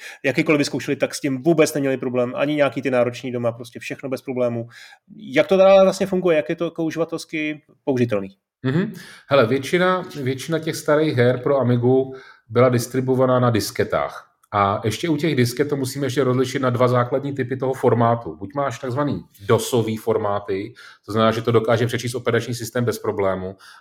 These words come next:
Speaker 2: anebo nedosový. Ať už tak, nebo onak.
Speaker 1: Aha.
Speaker 2: Práce s disketama je oprus, takže už dávno vznikl nějaký systém, který ti z t-, z té diskety udělá takzvanou image.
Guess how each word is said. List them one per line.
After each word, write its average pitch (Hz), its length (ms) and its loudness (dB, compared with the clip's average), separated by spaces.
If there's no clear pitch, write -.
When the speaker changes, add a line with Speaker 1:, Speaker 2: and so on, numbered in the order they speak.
Speaker 2:
anebo 120 260 0
nedosový. 110 680 0
Ať - 160 0
už 185 160 -4
tak, 175 200 0
nebo 170 220 2
onak. 113 400 -2
Speaker 1:
Aha. 117 240 -2
Speaker 2:
Práce 135 300 0
s 123 40 -2
disketama 131 460 0
je 131 60 0
oprus, 120 680 -4
takže 120 180 2
už 127 160 0
dávno 147 380 2
vznikl 120 320 0
nějaký 127 360 -2
systém, 110 500 -2
který 113 200 2
ti 113 140 -6
z - 160 -10
t-, 135 160 0
z 135 80 -8
té 131 120 0
diskety 120 320 0
udělá 123 180 4
takzvanou 127 440 0
image. 120 360 0